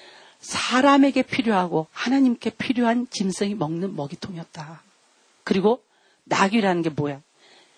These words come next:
평상시에 항상 침을 날라요. 사람을 태워줍니다. 그리고 이 나귀는 예수님께서 십자가에 달리시기 위해서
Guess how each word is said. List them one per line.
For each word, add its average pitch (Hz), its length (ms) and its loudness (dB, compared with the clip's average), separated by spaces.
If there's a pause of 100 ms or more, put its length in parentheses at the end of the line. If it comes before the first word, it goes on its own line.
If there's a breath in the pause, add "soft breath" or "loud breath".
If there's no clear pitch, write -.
(160 soft breath)
평상시에 240 760 4
항상 196 420 -4
침을 311 440 4
날라요. 151 420 -2 (640 soft breath)
사람을 277 480 2
태워줍니다. 170 680 -2 (280 soft breath)
그리고 233 360 4 (260 soft breath)
이 208 160 -4
나귀는 165 560 -4 (340 loud breath)
예수님께서 185 880 2 (240 loud breath)
십자가에 262 520 2
달리시기 160 480 -4
위해서 151 280 0